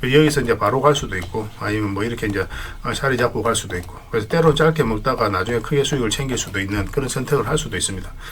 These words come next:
그렇지만 수익 구간이 크게 열려 있다, 그렇게 생각하셔야 되는 종목이에요.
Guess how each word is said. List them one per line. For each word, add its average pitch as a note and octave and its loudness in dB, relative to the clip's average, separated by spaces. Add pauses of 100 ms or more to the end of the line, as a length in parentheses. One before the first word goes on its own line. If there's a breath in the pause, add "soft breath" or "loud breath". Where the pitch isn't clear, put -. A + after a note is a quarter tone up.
(160 loud breath)
그렇지만 C3 2
수익 D3+ 2
구간이 A2+ 2
크게 C#3 0
열려 G2+ 0
있다, A2 -6 (540 loud breath)
그렇게 C#3+ 2
생각하셔야 C3 0
되는 G2+ -2
종목이에요. F#2 -6